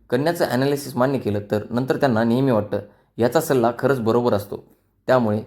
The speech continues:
कन्या लोकांवर विश्वास टिकतो. बरेच लोक महत्त्वाचा निर्णय घेताना त्यांच्या ॲनालिसिसची मदत घेतात. आत्मपरीक्षणाची प्रवृत्ती. ते फक्त इतरांना प्रश्न विचारत नाहीत तर स्वतःलाही सतत तपासतात. "मी हे योग्य केले का? यापेक्षा चांगलं करता ये-,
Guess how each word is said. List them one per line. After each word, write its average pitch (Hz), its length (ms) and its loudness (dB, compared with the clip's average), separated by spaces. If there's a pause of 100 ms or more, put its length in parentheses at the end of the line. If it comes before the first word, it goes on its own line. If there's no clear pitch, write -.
(100)
कन्या 147 220 2
लोकांवर 120 420 2
विश्वास 120 400 0
टिकतो. - 320 -12 (540)
बरेच 156 360 2
लोक 139 220 0
महत्त्वाचा 131 500 0
निर्णय 131 260 0
घेताना 117 380 0
त्यांच्या 110 480 -2
ॲनालिसिसची 120 580 -2
मदत 120 200 -2
घेतात. 101 300 -4 (560)
आत्मपरीक्षणाची 160 840 0
प्रवृत्ती. 117 440 -4 (600)
ते 117 60 2
फक्त 143 300 -2 (160)
इतरांना 160 380 2
प्रश्न 160 280 -4
विचारत 143 300 0
नाहीत 120 200 -2 (220)
तर 104 160 -2
स्वतःलाही 113 680 0
सतत 135 320 -8
तपासतात. - 360 -6 (720)
"मी 175 100 4
हे 196 200 6
योग्य 170 240 2
केले 160 240 0
का? 143 160 4 (420)
यापेक्षा 135 440 2
चांगलं 120 280 0
करता 113 320 -2
ये-, 123 240 -2